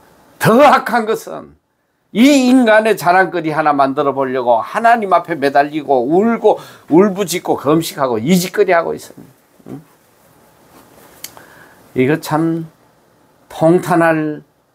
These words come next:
어? 일 아니냐, 이 소리야. 어? 이 세상에 무슨 자랑거리가 있어, 이 세상에. 응? 이 세상에 자랑할 가치가 뭐가 있냐고. 어? 응? 하나님이 한번 불어버리시면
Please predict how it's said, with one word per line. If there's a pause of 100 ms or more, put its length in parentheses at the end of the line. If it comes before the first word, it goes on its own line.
(360)
어?
일
아니냐,
이
소리야. (300)
어? (1900)
이
세상에
무슨
자랑거리가
있어,
이
세상에. (240)
응? (1080)
이
세상에
자랑할
가치가
뭐가
있냐고. (140)
어? (1400)
응? (500)
하나님이
한번
불어버리시면